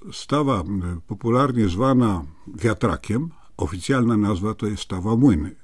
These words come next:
Stawa niższa, emitująca światło w stronę morza. Za nią jest przepiękna stawa o nazwie Galeriowa. Światło ma znacznie wyżej usytuowane. I w sytuacji, jak patrzymy z morza, te dwa światła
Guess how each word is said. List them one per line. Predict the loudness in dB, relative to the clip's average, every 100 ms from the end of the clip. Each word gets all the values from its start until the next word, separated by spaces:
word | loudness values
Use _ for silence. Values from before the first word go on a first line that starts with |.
| -20
Stawa | -4 -2 -2 0
niższa, | 0 0 -4 -4 -4
emitująca | -2 -2 2 2 4 2 -4
światło | -4 -6 -6
w | -8
stronę | -6 -4 -2
morza. | -4 -8 -6 -8 -10 -18 -20 -20 -16 -2
Za | 2 2
nią | 4
jest | 2 2
przepiękna | -6 -8 -2 -2 0 -2
stawa | -4 -2 -2 -2 -4 -12 -18 -6
o | -2
nazwie | 0 0 -2
Galeriowa. | 0 2 2 4 4 2 -4 -14 -20 -20 -18
Światło | -2 -2 2 0 2
ma | 0
znacznie | 0 -2 2 2
wyżej | 2 0 -2
usytuowane. | -6 -8 -8 -4 -4 -4 -8 -10 -16 -14
I | -14
w | -10
sytuacji, | -8 0 0 0 0 -2 -2 -8
jak | -10
patrzymy | -6 -4 0 2 2
z |
morza, | 2 0 0 -2 -6 -14 -20 -20 -20 -6
te | -4
dwa | 0 0
światła | 0 -2 -2 -4 -8 -8